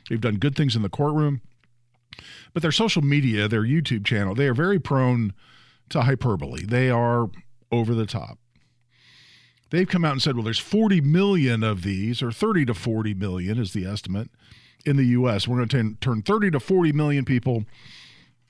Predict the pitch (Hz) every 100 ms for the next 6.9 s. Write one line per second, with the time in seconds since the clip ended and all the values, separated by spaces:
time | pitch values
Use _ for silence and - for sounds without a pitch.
0 | - 131 113 101 127 110 92 - 123 80
1 | - _ _ _ _ _ _ _ _ 139
2 | 214 330 320 139 117 127 101 92 113 -
3 | - _ - _ 117 139 151 240 190 156
4 | - 131 127 120 - - 110 131 135 120
5 | 123 - 110 104 107 104 - 135 123 131
6 | 113 98 117 107 101 98 101 104 -